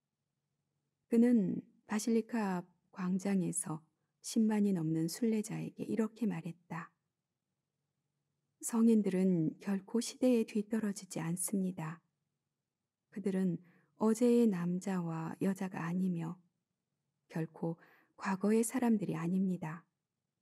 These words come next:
그와 정반대입니다. 그들은 항상 내일의 남자이며 여자입니다. 복음서가 약속한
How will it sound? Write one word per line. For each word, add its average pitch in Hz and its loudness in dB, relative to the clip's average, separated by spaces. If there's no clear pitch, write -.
그와 170 -4
정반대입니다. 185 0
그들은 247 4
항상 220 2
내일의 226 4
남자이며 170 -2
여자입니다. 185 -4
복음서가 185 -2
약속한 180 -6